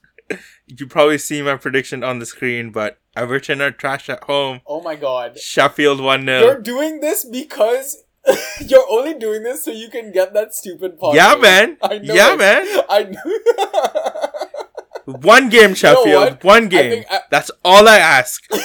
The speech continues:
Speaker 1: McGoldrick, I don't know if you'll ever listen to this, but, like, you need to score and one ni-, one game, man. Just one game. When you see our, when you see the podcast name, you would be like,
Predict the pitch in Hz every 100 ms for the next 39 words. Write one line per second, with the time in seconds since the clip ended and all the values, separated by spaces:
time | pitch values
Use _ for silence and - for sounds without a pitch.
0 | - 147 156 156 214 220 220 240 226 _
1 | _ - 160 202 233 240 220 214 190 185
2 | 180 180 165 151 147 - 143 135 135 131
3 | 160 180 185 185 - 170 165 165 156 _
4 | _ - 139 143 135 160 170 156 151 139
5 | 139 180 156 143 127 113 110 113 - 135
6 | 127 147 135 135 139 131 _ _ _ -
7 | 139 156 156 156 - - 180 190 190 160
8 | 160 160 147 151 143 - 180 175 - 160
9 | 156 175 151 - - 139 139 127 127 143
10 | 131 127 131 131 123 123